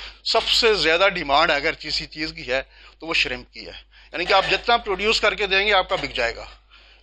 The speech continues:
यानी कि वो उसकी ज़्यादती नहीं होगी। ये,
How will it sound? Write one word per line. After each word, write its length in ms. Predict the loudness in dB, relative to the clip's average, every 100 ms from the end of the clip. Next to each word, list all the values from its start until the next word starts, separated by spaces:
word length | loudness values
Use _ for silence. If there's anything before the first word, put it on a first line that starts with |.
| _ _ _ -12
यानी 160 | -8 -4
कि 80 |
वो 240 | -2 0 -2
उसकी 360 | -4 -8 -6
ज़्यादती 400 | 0 2 2 0
नहीं 180 | 0 2
होगी। 220 | -2 -6 -14 -14
ये, 120 | -10